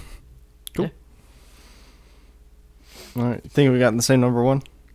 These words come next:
Speaker 2: I doubt it.
Speaker 1: Okay. So, my number one is Spider-Man: Into the Spider-Verse.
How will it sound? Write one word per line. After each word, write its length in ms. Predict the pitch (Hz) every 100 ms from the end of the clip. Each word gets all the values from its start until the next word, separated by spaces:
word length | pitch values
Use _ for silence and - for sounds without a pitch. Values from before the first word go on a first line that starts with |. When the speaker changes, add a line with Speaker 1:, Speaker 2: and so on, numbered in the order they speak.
| - - _ - - -
Speaker 2:
I 200 | 120 120
doubt 280 | 113 107
it. 200 | 127 147 131
Speaker 1:
Okay. 240 | 135 143 131 - - - -
So, 440 | - 127 123 95 - - - - -
my 200 | 120 131
number 240 | 135 127
one 280 | 117 113 117
is 420 | 120 110 127 180
Spider-Man: 1200 | - - - - - - - 160 139 127 110 98 - -
Into 240 | 127 135
the 80 | 127
Spider-Verse. 680 | - 104 92 - - - -